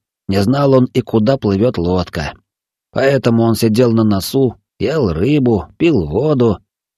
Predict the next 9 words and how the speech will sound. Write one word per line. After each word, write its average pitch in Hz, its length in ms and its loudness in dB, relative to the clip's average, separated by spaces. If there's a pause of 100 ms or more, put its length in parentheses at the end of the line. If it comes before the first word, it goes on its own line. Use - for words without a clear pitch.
(120)
и 175 140 6
просил 131 580 2
рыбьего 131 440 2
вождя 110 460 0 (100)
подтолкнуть 127 720 -2
лодку 117 420 0
в 104 80 0
нужную 107 420 0
сторону. 95 600 -4